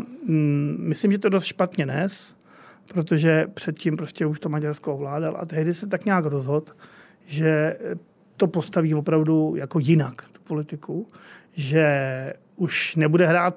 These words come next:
tu hru, kterou hráli lidi okolo, to znamená, aspoň předstírali, že jsou liberálové, aspoň předstírali, že jsou demokrati,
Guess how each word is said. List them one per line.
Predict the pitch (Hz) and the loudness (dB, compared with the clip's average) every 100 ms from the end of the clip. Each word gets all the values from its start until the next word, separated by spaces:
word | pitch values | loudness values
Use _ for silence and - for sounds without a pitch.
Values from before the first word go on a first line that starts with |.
| - | 2
tu | 180 | 4
hru, | 160 170 170 | 6 8 6
kterou | 165 - 170 156 151 151 156 - - - - - - | 4 -2 2 6 6 4 -2 -8 -20 -20 -20 -14 -8
hráli | - 151 147 | 0 4 6
lidi | 151 147 139 | 6 4 2
okolo, | 120 170 170 | 2 4 4
to | 170 | 4
znamená, | 151 156 156 | 2 2 2
aspoň | - 165 156 | 2 2 2
předstírali, | 147 - - 156 160 | 0 0 4 6 6
že | 160 | 4
jsou | 160 185 | 4 6
liberálové, | 170 175 170 170 170 | 6 6 4 4 4
aspoň | 165 - 156 | 2 2 0
předstírali, | - - - 175 160 165 | 2 -2 0 4 4 4
že | 165 | 2
jsou | 165 190 | 0 2
demokrati, | 165 165 170 156 175 | 2 4 2 2 0